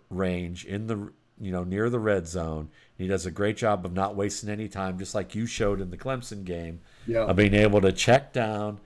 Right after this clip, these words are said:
Speaker 1: to his back in the flat, and his back gets the touchdown on this play. So it's,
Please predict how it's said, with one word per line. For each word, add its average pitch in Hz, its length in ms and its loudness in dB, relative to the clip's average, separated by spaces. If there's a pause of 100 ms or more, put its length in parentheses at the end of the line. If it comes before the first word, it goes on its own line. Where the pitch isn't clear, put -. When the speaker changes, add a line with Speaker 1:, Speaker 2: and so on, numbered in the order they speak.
(480)
Speaker 1:
to 123 220 2
his 131 160 0
back 98 500 2
in 113 200 -8
the 120 80 -6
flat, 92 560 -4 (580)
and 101 160 -2
his 95 140 -6
back 104 340 2
gets 147 200 -4
the 147 80 -6
touchdown 101 600 0
on 90 180 -6
this 92 140 -6
play. 139 400 -4 (100)
So 104 500 -2
it's, 98 260 -10